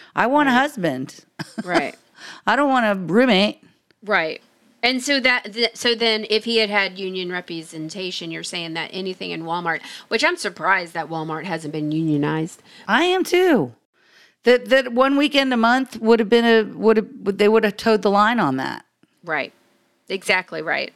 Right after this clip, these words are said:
Speaker 2: And that's, and that's what happened, you know, at the mill. Like, you, there, the benefits clearly outweighed the, the negatives on that,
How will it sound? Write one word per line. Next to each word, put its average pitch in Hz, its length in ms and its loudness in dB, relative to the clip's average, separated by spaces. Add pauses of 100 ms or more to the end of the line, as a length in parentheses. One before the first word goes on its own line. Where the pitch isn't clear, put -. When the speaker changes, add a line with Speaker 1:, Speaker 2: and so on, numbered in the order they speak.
(140)
Speaker 2:
And 285 140 0
that's, 339 220 -2
and 302 240 -2
that's 320 260 -2
what 294 160 0
happened, 233 720 -6
you 247 140 0
know, 202 220 0
at 196 280 0
the 208 80 -6
mill. 202 260 -2
Like, 175 220 -4
you, 208 260 -6 (380)
there, 247 200 2
the 214 220 -4
benefits 294 800 -2 (1080)
clearly 269 460 2
outweighed 170 680 -2 (260)
the, 165 540 -4 (260)
the 208 180 -4
negatives 196 520 -2
on 156 180 -4
that, 98 260 -4